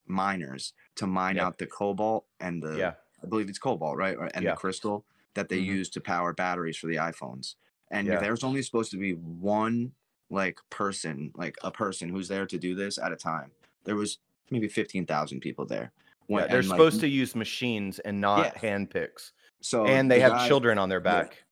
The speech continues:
Speaker 1: The guy does the documentary. He, he, he's the only person ever allowed to go in there for some whatever reason. But you watch the, the, the video, and this guy walks over a hill, and you just see thousands,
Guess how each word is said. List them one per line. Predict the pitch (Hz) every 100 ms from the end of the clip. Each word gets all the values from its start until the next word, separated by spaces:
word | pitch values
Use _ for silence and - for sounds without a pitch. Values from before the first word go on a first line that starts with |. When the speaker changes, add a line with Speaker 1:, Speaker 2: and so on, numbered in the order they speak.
| _ _ -
Speaker 1:
The |
guy | 110 120
does | 117 113
the | 104
documentary. | 107 104 104 117 113 98 95
He, | 98 - 98 -
he, | 98
he's | 98
the | 101
only | 110 123
person | 104 104 98 104
ever | 98 95
allowed | 90 87 76
to | 82
go | 80
in | 76
there | 80
for | 82 82
some | 87 85
whatever | 85 95 87
reason. | 82 82 85 87
But | 85
you | 90
watch | 95 104
the, | 85 82 -
the, | 82 90 80
the | 87
video, | 98 92 80 67 67 _ _ _ _ _ _ -
and | 95
this | -
guy | 95 95
walks | 98 98 -
over | 101 95 98
a |
hill, | 95 98 92
and | 90
you | 87
just | 90 -
see | 92 82 76 _ _ _ _ _ _ _ -
thousands, | - - - 98 202 -